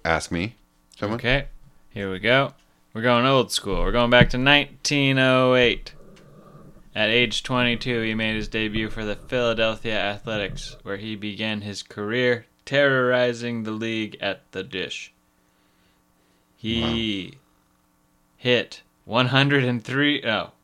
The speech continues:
Speaker 2: ninety-six
Speaker 1: <laughs>
Speaker 2: career home runs. He had one hundred and three career triples. Things were different back then. They didn't have fences and stuff. Or they had weird men-, dimensions.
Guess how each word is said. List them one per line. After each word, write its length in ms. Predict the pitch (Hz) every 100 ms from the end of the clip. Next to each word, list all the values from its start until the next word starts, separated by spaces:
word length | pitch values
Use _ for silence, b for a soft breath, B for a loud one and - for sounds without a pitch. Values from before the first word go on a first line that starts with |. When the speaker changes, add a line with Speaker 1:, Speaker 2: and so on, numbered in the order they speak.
| _ -
Speaker 2:
ninety-six 800 | 127 151 160 135 - 139 - 101
Speaker 1:
<laughs> 80 | 95
Speaker 2:
career 280 | 156 143 127
home 200 | 127 127
runs. 340 | 117 107 - 127
He 140 | 139
had 280 | 147 143 120
one 240 | 135 151
hundred 360 | 151 160 160 151
and 140 | 143
three 240 | 151 151 143
career 320 | 156 151 143
triples. 540 | 160 165 127 104 -
Things 320 | - 147 139
were 80 | 135
different 320 | 139 139 117
back 240 | 98 95 -
then. 400 | 95 82 - -
They 100 | 98
didn't 200 | 110 113
have 180 | 113 107
fences 520 | 120 110 - 104 -
and 100 | -
stuff. 280 | - - - _ _ _ _ _ _ _ _ _ _ _ _ _
Or 100 | 95
they 140 | 95 101
had 340 | 117 107 101
weird 480 | 113 117 113 104 110
men-, 280 | 110 107 - -
dimensions. 920 | 113 117 107 104 92 90 90 -